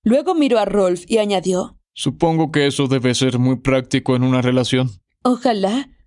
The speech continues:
Speaker 1: pero David no se parece en nada a Rolf. ¿O sí? Mi hermano tampoco se parece a mí, admitió tomando su copa.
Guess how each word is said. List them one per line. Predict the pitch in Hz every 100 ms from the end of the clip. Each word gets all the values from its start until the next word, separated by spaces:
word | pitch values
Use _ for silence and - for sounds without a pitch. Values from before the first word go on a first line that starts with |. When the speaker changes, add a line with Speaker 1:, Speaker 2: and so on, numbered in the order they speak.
| _
Speaker 1:
pero | - 240 226
David | 220 196 214
no | 196
se | 196
parece | 190 185 190
en | 202
nada | 190 175
a | 170
Rolf. | 170 170 160 - _ _ _
¿O | 247
sí? | 233 - 160 151 - _ _ _ _ _
Mi | 247
hermano | 240 233 226 214
tampoco | 214 190 208
se | 208 208
parece | 196 196 208
a | 208
mí, | 196 269 262 _ _ _ _
admitió | 220 226 254 262 294
tomando | 339 277 208
su | 196 208
copa. | 196 185 185 165